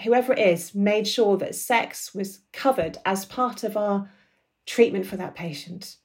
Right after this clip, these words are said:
And it comes down to, so for me, quality of care,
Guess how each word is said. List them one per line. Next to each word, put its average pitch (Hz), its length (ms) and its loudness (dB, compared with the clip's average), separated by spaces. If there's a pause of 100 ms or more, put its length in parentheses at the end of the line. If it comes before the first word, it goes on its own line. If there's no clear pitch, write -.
(520)
And 226 120 4
it - 80 0
comes 247 260 6
down 226 220 6
to, 220 120 -2
so - 140 -6
for - 80 -8
me, 240 180 0
quality 233 440 2
of 202 100 -2
care, 196 540 2